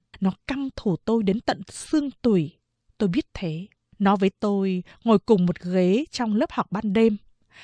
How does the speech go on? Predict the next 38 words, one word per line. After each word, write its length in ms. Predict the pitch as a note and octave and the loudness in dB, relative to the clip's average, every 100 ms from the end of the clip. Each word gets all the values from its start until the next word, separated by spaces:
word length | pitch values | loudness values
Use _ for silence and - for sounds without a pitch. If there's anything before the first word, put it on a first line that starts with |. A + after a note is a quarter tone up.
| - | -2
Nó 140 | G3 | 2
đã 140 | G#3+ B3+ - | 4 2 2
từng 280 | A3 E3+ E3+ | 2 2 -2
đưa 220 | B3 C#4 | -2 0
bàn 200 | G#3 D#3+ | 0 -2
tay 300 | D#3 A#3+ B3 | -6 -6 -6
sáu 260 | A#3 - F#3+ | -6 -4 -4
ngón 340 | B3+ A3 G#3+ | -2 -2 -2
của 120 | D4 D#3+ | -4 -6
nó 360 | D3+ D3+ A3 - - | -6 -8 -10 -12 -20
sờ 320 | - - G3+ E3+ | -6 2 4 4
lên 220 | G#3+ A3 | 2 2
đùi 200 | G3+ D#3+ - | 2 0 -2
tôi. 240 | G#3+ G#3+ - _ _ _ _ | -2 -2 -8 _ _ _ _
Trong 180 | - G3 | -4 -2
khi 140 | G#3 | 0
đó, 280 | E3+ D#3 F3+ - - - | -2 -4 -8 -16 -12 2
miệng 280 | A#3+ A3+ F#3 | 4 4 2
nó 280 | E3+ A3+ - | 0 -6 -2
vẫn 160 | A#3+ C4 | -2 0
đọc 140 | B3+ - | -2 -4
theo 260 | - C4 B3+ | -8 -8 -4
sự 160 | A#3 | -4
chỉ 200 | - G3+ | -2 0
dẫn 280 | D3+ - C4+ F4 | 0 -2 -6 -4
của 140 | A#3+ - | -2 -2
cô 160 | - A3 | -2 -4
giáo. 440 | - F3 D#3 G#3 - _ _ _ - - | -2 -4 -6 -10 -18 _ _ _ -8 -4
Lúc 180 | C#4 | -2
bấy 120 | F#3+ F3+ | 0 -2
giờ, 340 | A3+ F#3+ D#3+ - _ _ | -4 -8 -8 -16 _ _
tôi 120 | G#3+ F#3 | -2 0
hốt 180 | F4+ - - | -2 -4 -4
hoảng 220 | B3 E3 | -4 -2
đứng 200 | F#3 F#3+ | 0 0
lên, 240 | A#3+ B3+ A#3+ - _ - - | 0 -4 -6 -10 _ -10 2
liền 220 | G#3+ | 4
bị 80 | E3+ | 4